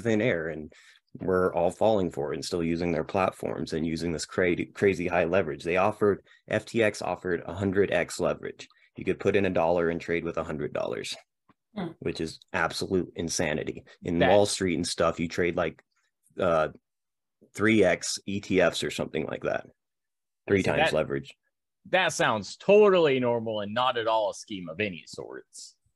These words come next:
Speaker 1: Oh, yeah. Most people who do, most retail traders that do it just lose all their money. They get liquidated. So if you use a hundred X leverage, the price only has to move one percent against you to get liquidated and all your funds move. At fifty X leverage, it's gotta do, like,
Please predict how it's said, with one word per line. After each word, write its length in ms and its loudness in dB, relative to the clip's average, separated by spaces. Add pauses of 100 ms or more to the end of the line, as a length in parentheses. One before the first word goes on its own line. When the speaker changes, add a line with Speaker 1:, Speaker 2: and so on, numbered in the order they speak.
(340)
Speaker 1:
Oh, 160 8
yeah. 260 6
Most 300 4
people 280 2
who 100 4
do, 160 2
most 200 4
retail 340 2
traders 360 2
that 100 -2
do 140 -2
it 80 -2
just 180 -10
lose 200 -2
all 120 4
their 100 0
money. 280 -2
They 120 -4
get 160 -2
liquidated. 540 -4 (320)
So 80 -8
if 60 0
you 80 4
use 120 6
a 60 6
hundred 300 4
X 220 0
leverage, 380 2
the 120 -10
price 280 0
only 140 2
has 160 0
to 80 -4
move 220 2
one 180 0
percent 320 -4
against 340 -2
you 120 -2
to 80 -6
get 200 0
liquidated 520 0
and 100 -2
all 100 0
your 120 -2
funds 280 -2
move. 200 -10 (360)
At 100 -4
fifty 340 4
X 240 0
leverage, 420 -2
it's 140 -16
gotta 240 0
do, 160 0
like, 260 -2